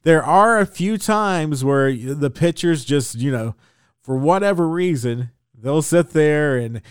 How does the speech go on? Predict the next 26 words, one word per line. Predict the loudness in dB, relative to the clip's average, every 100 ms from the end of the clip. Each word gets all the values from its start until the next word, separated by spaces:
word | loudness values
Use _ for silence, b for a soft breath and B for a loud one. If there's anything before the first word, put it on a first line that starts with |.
| b b
and | -8 -2
delay | 0 2 2 0 0
and | -2 -2
delay | -2 0 -2 -2
and | -4
delay. | -4 -2 0 0 -2 -6 -10 _ _ _ _ _
Uh, | -4 -2 0 0
but, | 0 -2
you | -2 -2
know, |
here's | -2 -2 0 0
what's | 2 0 0
gonna | 0
happen | 0 0 0 -2 -2
i-, |
if | -2 -2 -2
the | -4
pitcher's | -2 -2 -2 -2
wanting | -2 -2 -4
to | -2
delay | -2 0 -2
for, | -2 0 0
for | -2 -2 -2
a |
strategic | -2 -4 -2 -2 -4 -4
reason. | -2 0 -2 -4